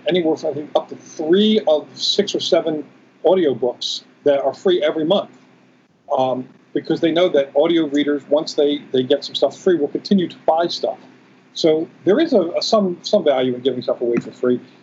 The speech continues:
as, as long as I get paid for it, though.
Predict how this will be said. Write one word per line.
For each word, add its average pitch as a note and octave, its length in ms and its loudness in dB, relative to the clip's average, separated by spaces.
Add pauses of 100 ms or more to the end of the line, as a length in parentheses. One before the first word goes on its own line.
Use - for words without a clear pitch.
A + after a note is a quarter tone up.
as, - 200 -2 (280)
as C#3 140 -2
long F#3+ 220 4
as - 240 -6 (360)
I D3+ 80 2
get C#3 240 -2
paid D#3 260 -2
for A2+ 160 0
it, - 80 -6
though. A2+ 240 -2